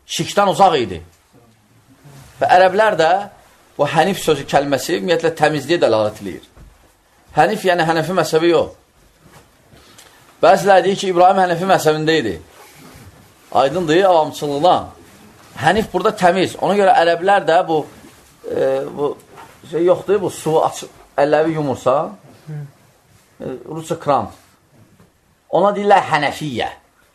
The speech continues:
Çünki təmizləyicidir. O Hənif, yəni təvhid əhli idi. Təmiz idi əqidəsi. Şirk yox idi.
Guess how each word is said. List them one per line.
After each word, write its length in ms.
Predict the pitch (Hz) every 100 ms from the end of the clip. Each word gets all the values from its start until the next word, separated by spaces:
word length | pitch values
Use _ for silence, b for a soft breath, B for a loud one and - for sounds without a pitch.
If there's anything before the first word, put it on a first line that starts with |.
| _ _ _ _ _
Çünki 180 | - 127 -
təmizləyicidir. 800 | 147 139 135 135 135 123 143 92 - 151 147 143 143 _ _ - - _ - _ _ _ _ _ -
O 60 | -
Hənif, 480 | 147 175 190 110 - _ _ _ _ _ _ -
yəni 240 | 151 165
təvhid 320 | 175 180 202
əhli 320 | 190 156 156
idi. 160 | 131 110 87 _ _ _ _ _ _ _ - _ _ _ _ _ _ _ _ _
Təmiz 340 | 139 160 180 185
idi 300 | 175 156 135
əqidəsi. 560 | 131 131 127 117 123 101 101 - _ _ - - _ _ _ _ -
Şirk 320 | - 190 -
yox 180 | 180 175
idi. 380 | 160 139 107